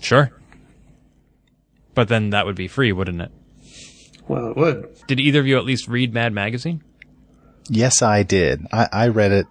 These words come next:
Speaker 3: I, I never played the game. Never played the Spy versus Spy game, but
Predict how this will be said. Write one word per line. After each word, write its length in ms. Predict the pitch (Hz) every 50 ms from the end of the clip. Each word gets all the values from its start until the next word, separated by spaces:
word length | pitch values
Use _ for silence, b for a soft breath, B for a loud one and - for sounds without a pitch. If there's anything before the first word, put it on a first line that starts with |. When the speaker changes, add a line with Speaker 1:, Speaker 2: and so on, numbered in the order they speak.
| - -
Speaker 3:
I, 260 | 110 - - 117 113
I 40 | 120
never 240 | 139 151 151 151 135
played 300 | - - 135 127 120 110
the 100 | 110 101
game. 420 | - 117 113 101 92 85 90 - _ -
Never 260 | 120 117 110 107 104 101
played 300 | - - 107 101 101 95
the 140 | 104 98
Spy 260 | - - - 98 95 92
versus 300 | 90 92 - - 98 -
Spy 220 | - - 95 92
game, 280 | 92 - 95 90 90 90
but 160 | 87 - -